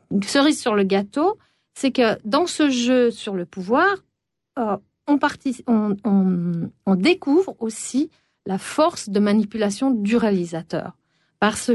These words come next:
que, euh, en partageant ses réflexions, euh, son regard,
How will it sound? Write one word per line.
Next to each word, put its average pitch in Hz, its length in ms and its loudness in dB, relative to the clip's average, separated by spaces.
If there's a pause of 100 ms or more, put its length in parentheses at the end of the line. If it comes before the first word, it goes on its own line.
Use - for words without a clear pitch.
que, 285 300 2 (540)
euh, 190 140 0 (180)
en 302 120 2
partageant 254 640 0
ses - 320 -6
réflexions, 233 880 2 (380)
euh, 196 80 -4
son 277 260 0
regard, 240 680 0